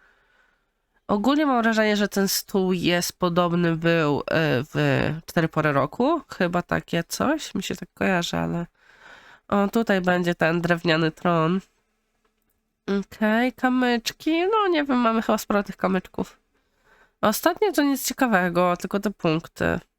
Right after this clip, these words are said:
No i kaska, no kaska zawsze się przyda. No dobra. Zadania. Ej, a my nie zrobiliśmy tego? Aha,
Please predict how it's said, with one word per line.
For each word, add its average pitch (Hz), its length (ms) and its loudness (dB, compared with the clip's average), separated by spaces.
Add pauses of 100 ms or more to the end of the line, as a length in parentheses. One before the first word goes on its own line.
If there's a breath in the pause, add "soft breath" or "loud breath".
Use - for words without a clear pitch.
No 226 120 0
i 254 100 -2
kaska, 175 500 0
no 175 100 -2
kaska - 360 -6
zawsze - 240 -6
się - 160 -8
przyda. 165 580 -4 (240)
No 415 100 -2 (120)
dobra. 254 300 0 (1700)
Zadania. 180 840 -2 (520)
Ej, 208 240 0
a - 80 -2
my 202 140 0
nie 202 100 0
zrobiliśmy 202 500 -4
tego? 403 320 -2 (1200)
Aha, 196 260 0